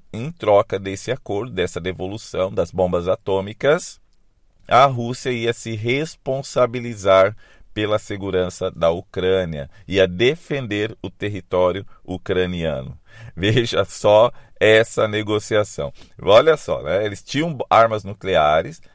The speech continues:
a Rússia entrou em intensas negociações para que devolvesse, juntamente com a otan também, Estados Unidos,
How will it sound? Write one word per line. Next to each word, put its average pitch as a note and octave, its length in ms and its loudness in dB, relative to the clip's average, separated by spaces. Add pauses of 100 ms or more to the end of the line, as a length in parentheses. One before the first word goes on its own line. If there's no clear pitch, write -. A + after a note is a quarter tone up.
a F2 80 2
Rússia G2+ 360 -6
entrou A2+ 320 -6
em A2 140 -10
intensas A2+ 560 -10
negociações G2+ 760 -12
para F#2 160 -10
que - 100 -18
devolvesse, G2+ 580 -10
juntamente D3 460 -6
com C3+ 100 -4
a C#3 80 2
otan A#2 360 2
também, F#2 340 -6
Estados F2 380 -8
Unidos, F#2+ 600 -10